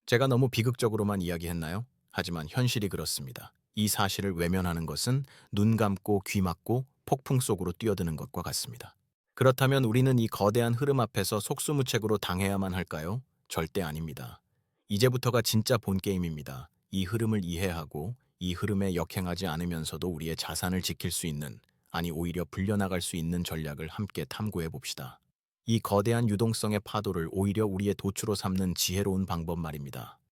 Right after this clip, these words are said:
자, 이제 우리는 우리의 소중한 자산을 지키기 위한 첫 번째 생존 전략,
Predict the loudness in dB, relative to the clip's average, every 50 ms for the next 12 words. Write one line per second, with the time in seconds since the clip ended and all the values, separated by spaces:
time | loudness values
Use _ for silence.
0 | _ 2 4 4 4 6 6 6 6 6 4 4 4 4 4 4 4 4 2 2
1 | 0 -2 0 0 0 0 0 2 2 2 4 4 4 2 2 0 -2 -2 -4 -2
2 | -2 -2 0 0 0 0 0 0 -2 -2 -2 -2 -2 -2 0 0 -2 0 0 0
3 | 0 0 2 0 0 0 -2 -4 -6 -8 -10